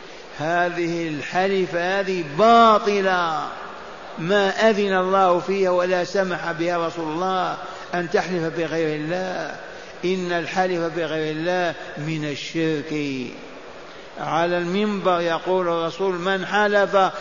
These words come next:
بغير الله فقد أشرك"،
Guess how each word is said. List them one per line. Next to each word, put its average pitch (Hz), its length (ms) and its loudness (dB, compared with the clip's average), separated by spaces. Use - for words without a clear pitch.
بغير 202 680 8
الله 214 520 8
فقد 196 500 2
أشرك"، 220 800 6